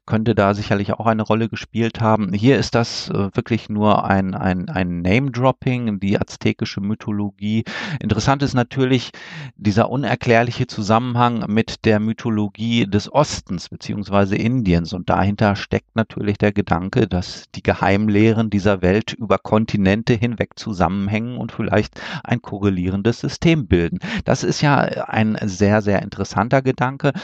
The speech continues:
aber auch hier lässt Lovecraft doch zu viel ihm,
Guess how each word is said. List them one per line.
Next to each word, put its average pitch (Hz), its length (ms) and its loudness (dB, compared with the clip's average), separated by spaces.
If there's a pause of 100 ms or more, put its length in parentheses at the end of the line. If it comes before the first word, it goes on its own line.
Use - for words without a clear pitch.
(160)
aber 113 340 2
auch 110 160 -2
hier 135 360 2 (360)
lässt - 400 0
Lovecraft 120 560 -2
doch - 220 -2
zu - 220 -8
viel - 440 2
ihm, 98 240 -2